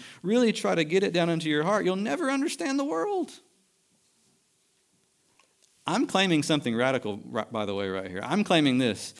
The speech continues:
If you don't have faith in God, your life won't work. That's what I'm claiming right now.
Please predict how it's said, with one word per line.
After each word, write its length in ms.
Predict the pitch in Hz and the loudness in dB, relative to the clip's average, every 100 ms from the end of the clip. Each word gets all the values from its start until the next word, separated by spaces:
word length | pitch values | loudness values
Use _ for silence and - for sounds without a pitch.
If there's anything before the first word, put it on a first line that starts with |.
| - - | -12 -8
If 140 | - | 0
you 80 | 131 | 2
don't 220 | 147 175 | 2 4
have 180 | 175 170 | 2 2
faith 240 | 175 165 | 2 2
in 100 | 160 | 2
God, 360 | 143 147 147 139 | 2 2 2 0
your 140 | 131 | -2
life 360 | 117 123 123 - | 0 2 0 -2
won't 200 | 123 113 | -4 -2
work. 280 | 113 95 - _ _ - | -4 -6 -10 _ _ -8
That's 140 | 127 | -2
what 100 | 127 | 0
I'm 100 | 107 | 0
claiming 360 | 110 107 98 98 | -2 -4 -4 -6
right 160 | 104 | -6
now. 240 | 107 92 | -8 -10